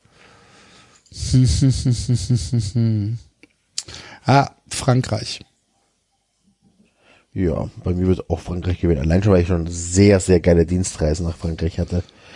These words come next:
Speaker 2: Mit extrem viel Spaß.
Speaker 1: Ich hatte in, äh, in der, in der zehnten Klasse haben wir eine,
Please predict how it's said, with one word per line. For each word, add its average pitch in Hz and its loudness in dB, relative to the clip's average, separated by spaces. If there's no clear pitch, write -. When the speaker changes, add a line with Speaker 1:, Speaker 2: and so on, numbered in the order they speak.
Speaker 2:
Mit - -12
extrem - -2
viel 90 -2
Spaß. - -6
Speaker 1:
Ich - -4
hatte 147 2
in, 120 0
äh, 110 -2
in 113 -4
der, 104 -4
in 107 -10
der 98 -6
zehnten - 0
Klasse 127 -2
haben 131 0
wir 127 0
eine, 113 0